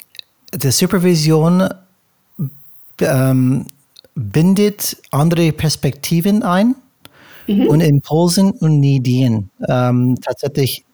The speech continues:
Speaker 1: diese Lösungsorientierung zu haben, auf eine Lösung zu kommen.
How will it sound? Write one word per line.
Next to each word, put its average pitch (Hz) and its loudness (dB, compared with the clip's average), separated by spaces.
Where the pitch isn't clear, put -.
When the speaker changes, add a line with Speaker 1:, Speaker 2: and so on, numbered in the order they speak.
Speaker 1:
diese 131 0
Lösungsorientierung 127 0
zu 120 -4
haben, 127 0
auf 120 -2
eine 123 -2
Lösung 131 0
zu - -4
kommen. 175 -2